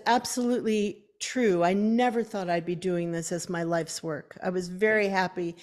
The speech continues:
Speaker 1: teaching at the colleges and doing what I was doing.
Speaker 2: Yeah.
Speaker 1: Uh, and, uh,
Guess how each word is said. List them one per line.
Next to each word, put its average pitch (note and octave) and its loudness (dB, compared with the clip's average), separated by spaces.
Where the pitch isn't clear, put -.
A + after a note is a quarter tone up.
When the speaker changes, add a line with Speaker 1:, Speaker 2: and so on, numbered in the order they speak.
Speaker 1:
teaching G3 0
at F3+ -2
the F#3 -4
colleges F#3 2
and F3+ -4
doing F#3 -2
what F3+ 0
I F3+ 6
was F3 -2
doing. A#3 4
Speaker 2:
Yeah. B2 -8
Speaker 1:
Uh, F#3+ 2
and, G3 0
uh, F#3+ 4